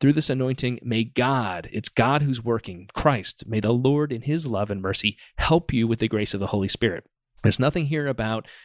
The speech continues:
"May you be healed in a physical way, may you recover from this illness, may you blah, blah, blah." That's not part of the prayer. And then the second part of the prayer is, "May the Lord who frees you from sin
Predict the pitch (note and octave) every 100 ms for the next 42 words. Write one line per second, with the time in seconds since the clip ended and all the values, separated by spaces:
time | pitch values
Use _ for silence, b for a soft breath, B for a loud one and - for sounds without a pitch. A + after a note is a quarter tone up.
0 | - G#2 F#2 F#2+ F#2 - F3+ D#3 D3+ B2+
1 | A2 - C#3+ C#3 C3 A#2+ A#2 A#2 G2+ G2
2 | G#2 F#2 - D3+ D3 C3+ B2+ B2 A#2 -
3 | A#2 A#2 A2 - G2+ F#2+ G2+ G2 A2 A2+
4 | G#2+ G#2 F#2 E2 - A#2 - B2+ C3 -
5 | B2 A#2+ - D3+ F#2+ B B B B -
6 | B2+ B2 - D#3 E3+ B2+ A#2+ A#2 G#2 -
7 | G2+ G#2 G2 G#2 A2+ A2+ A2 A2+ C3 D3+
8 | - C#3+ - C3 C#3+ C#3+ D3 C#3+ C#3+ C#3
9 | - - F#2 F2+ F#2+